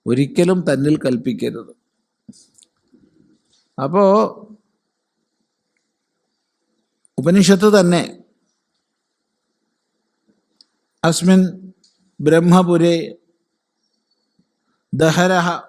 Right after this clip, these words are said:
പുണ്ഡരീകഃ തസ്മിൻ ദഹരഃ ആകാശഃ എന്ന് പറയുന്ന ഭാഗമുണ്ട് ഛാന്തോക്യത്തിൽ.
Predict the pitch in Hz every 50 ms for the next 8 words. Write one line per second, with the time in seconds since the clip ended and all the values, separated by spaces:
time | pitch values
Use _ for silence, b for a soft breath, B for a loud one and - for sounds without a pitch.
0 | _ _ _ _ _ _ _ _ _ _ _ _ _ _ _ _ _ _ - 147
1 | 160 160 160 165 160 151 156 151 143 - 156 147 139 151 156 - - _ _ _
2 | _ - _ _ _ _ _ _ _ _ _ _ _ _ _ _ _ _ _ _
3 | _ _ _ _ _ _ _ _ _ 156 160 160 - 170 190 208 208 196 180 175
4 | 156 147 170 165 165 151 165 175 180 - 156 147 151 139 165 156 165 160 - -
5 | 175 151 - 156 - - _ _ _ _ _ _ _ _ _ _ _ _ _ _
6 | _ _ _ _ _ _ _ _ _ _ _ _ _ _ _ _ _ _ _ _
7 | _ _ _ _ - _ - - 170 175 185 180 160 160 156 156 156 160 160 160
8 | 156 143 127 139 139 135 139 135 131 123 107 101 90 - - _ - - 131 135
9 | 131 127 127 117 117 117 101 - -